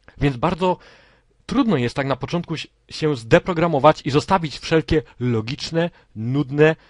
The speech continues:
przewidywalne tematy, a przestawić się na rozmowę, która jest czasami nawet bezsensowna, szalona, może trochę głupia. I rozmowę, w której ty jesteś tak zwanym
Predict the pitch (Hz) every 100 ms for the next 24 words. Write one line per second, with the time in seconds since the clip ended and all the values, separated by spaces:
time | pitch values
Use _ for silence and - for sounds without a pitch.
0 | _ _ - - 139 131 127 147 156 147
1 | - 139 117 - 165 208 _ - - 123
2 | - 208 - 160 123 113 - 160 220 _
3 | _ _ _ 139 151 156 135 170 180 -
4 | 175 165 170 - - _ _ _ _ _
5 | - 190 202 202 185 180 135 185 - 196
6 | - 240 139 101 90 _ - - - 180
7 | 220 123 87 - _ - 135 139 160 156
8 | 151 208 - 90 90 _ _ _ _ _
9 | _ - - 131 131 156 170 - 151 151
10 | 139 - - _ _ - 190 196 95 -
11 | _ _ _ - 117 131 - 127 131 110
12 | 123 123 120